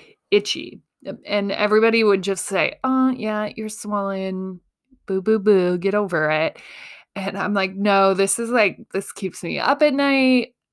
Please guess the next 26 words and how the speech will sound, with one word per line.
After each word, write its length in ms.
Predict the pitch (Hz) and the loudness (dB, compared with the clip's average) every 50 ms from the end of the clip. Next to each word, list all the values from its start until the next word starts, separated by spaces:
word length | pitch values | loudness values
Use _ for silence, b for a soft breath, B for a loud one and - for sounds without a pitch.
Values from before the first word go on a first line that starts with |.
| _ - | _ -14
Like, 440 | 196 190 190 156 147 151 147 - 170 | -10 -8 -6 -6 -6 -6 -8 -10 -8
this 300 | 196 185 175 - - - - | -6 -4 -4 -4 -6 -8 -8
wakes 440 | - 170 170 269 294 - - - - | -4 0 0 0 0 -2 -6 -6 -4
me 160 | 311 320 320 | -2 2 2
up 160 | 302 285 294 | 2 4 4
at 160 | 285 247 156 | 2 2 2
night. 580 | 233 269 277 269 269 269 269 254 254 - - - | 2 2 2 2 4 4 4 4 4 4 2 0
You 160 | - 247 226 185 | 0 0 0 0
have 520 | 175 185 175 175 170 165 175 180 - - _ b b b b b b b b b _ 208 | -2 -4 -6 -4 -4 -6 -8 -10 -18 -20 _ b b b b b b b b b _ -2
no 420 | 208 220 233 262 262 262 254 240 | 0 4 4 6 6 6 6 6
idea 520 | 214 190 185 180 180 175 156 139 - - _ _ _ _ _ _ _ _ _ _ _ _ _ _ _ _ _ _ _ _ _ _ _ - - _ | 4 2 0 -2 -4 -6 -8 -8 -10 -12 _ _ _ _ _ _ _ _ _ _ _ _ _ _ _ _ _ _ _ _ _ _ _ -20 -20 _
the 180 | - - 220 214 | -12 -8 -6 -6
discomfort." 840 | 180 208 208 202 - - 208 185 170 - - - - - - _ _ b b b b b b b b b b b b b _ - | -4 -4 -6 -6 -6 -6 -6 -6 -6 -6 -8 -10 -12 -12 -14 _ _ b b b b b b b b b b b b b _ -2
And, 680 | 214 208 202 202 190 196 196 190 196 190 196 196 180 - - - - - _ _ _ _ _ _ _ _ _ _ - | 0 2 2 2 2 2 0 0 -2 -4 -6 -6 -8 -8 -10 -10 -14 -20 _ _ _ _ _ _ _ _ _ _ -4
yeah, 220 | 226 220 185 - - | 0 0 0 0 0
for 180 | - 214 220 | -2 0 0
a 60 | 233 | 2
while 280 | 233 226 226 233 233 240 | 4 4 6 6 6 6
I 160 | 233 226 220 | 6 4 4
listened, 600 | 208 196 196 196 196 - - 190 190 196 196 208 | 2 2 2 0 0 0 -2 -2 -2 -2 -2 -2
and 160 | 208 202 196 | -4 -4 -4
then 440 | 196 190 185 185 190 196 196 190 - _ _ _ _ _ | -4 -4 -4 -4 -4 -6 -8 -8 -10 _ _ _ _ _
finally 520 | _ - - 226 208 208 214 220 220 220 214 | _ -6 -2 0 0 2 0 0 -2 -2 -2
with 200 | 202 196 196 - | -2 -2 -4 -4
my 120 | 180 175 180 | -8 -8 -8
firstborn, 1120 | - - - 214 220 220 214 - - - 185 185 180 180 180 180 180 175 180 175 170 - | -10 -8 -4 -2 -2 -2 -2 -6 -10 -6 -4 -2 0 0 0 -2 -4 -6 -10 -12 -14 -16